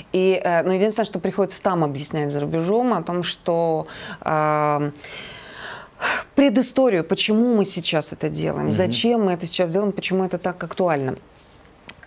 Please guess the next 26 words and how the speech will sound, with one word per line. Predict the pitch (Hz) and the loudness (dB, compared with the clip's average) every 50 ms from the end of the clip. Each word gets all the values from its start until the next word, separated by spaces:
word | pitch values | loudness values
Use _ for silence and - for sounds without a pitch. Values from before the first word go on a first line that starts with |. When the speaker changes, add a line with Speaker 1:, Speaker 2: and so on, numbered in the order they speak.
| - - | -6 -2
Speaker 1:
А, | 180 180 175 175 175 175 - - - | 0 2 2 2 2 0 0 -2 -2
и, | - 214 220 220 226 226 226 226 226 214 208 208 214 - - - 196 | 0 2 2 4 4 4 6 6 4 4 2 -2 -8 -14 -16 -10 -4
а, | - 185 190 180 | 0 2 2 2
что | - - - - 240 | 2 0 2 2 2
я | 220 | 2
хотела | - 233 220 220 - - - - 226 220 214 214 | 2 0 -2 -2 -6 -6 0 2 4 4 4 4
сказать | 202 208 - 226 220 240 254 233 | 2 0 0 2 2 4 4 2
о | 226 | 2
том, | 214 - 226 233 226 | 0 2 2 2 0
что | - - - - 220 214 - - | 0 -2 -2 0 2 2 2 2
мне, | 196 202 220 226 | 2 4 4 4
знаете, | 240 269 262 - | 4 2 0 0
чего | - 262 240 | 2 2 4
не | 226 214 202 | 4 2 2
хватает? | - 214 214 - 285 302 302 - | 2 0 0 2 0 0 0 2
Мне | 226 226 | 2 2
очень | 226 220 - - 220 214 | 2 0 0 2 2 4
не | 214 214 | 4 2
хватает, | 202 214 208 208 214 208 214 - 247 240 247 247 240 240 233 233 208 - - - - - - - - - - - - - - - | 0 0 0 0 0 0 0 2 2 2 4 4 4 4 2 0 -2 -4 -10 -18 -18 -18 -18 -16 -16 -16 -16 -16 -16 -14 -6 -4
а, | - 175 175 175 180 180 185 185 180 180 175 - - - - - - - - | 0 2 2 2 4 4 4 4 4 2 2 0 -4 -10 -18 -20 -16 -4 0
понимания, | 226 214 208 208 208 208 220 220 233 254 277 294 285 269 240 220 196 180 175 170 - - | 2 4 4 4 4 4 4 4 4 4 4 4 4 4 4 4 4 2 2 0 0 0
а, | - 175 175 170 170 170 - - - | 0 2 2 2 2 2 0 0 -2
того, | - 202 190 185 190 208 226 233 247 247 254 247 | 0 0 0 2 2 2 2 4 4 2 2 0
что | - - - - - - 202 190 185 | -2 -4 -6 -4 -2 0 2 2 4
мы | 190 202 202 | 4 2 2
молдаване. | 196 196 190 185 180 196 185 170 170 165 156 151 156 156 165 - | 2 2 2 2 0 0 0 0 0 0 0 0 -2 -2 -4 -4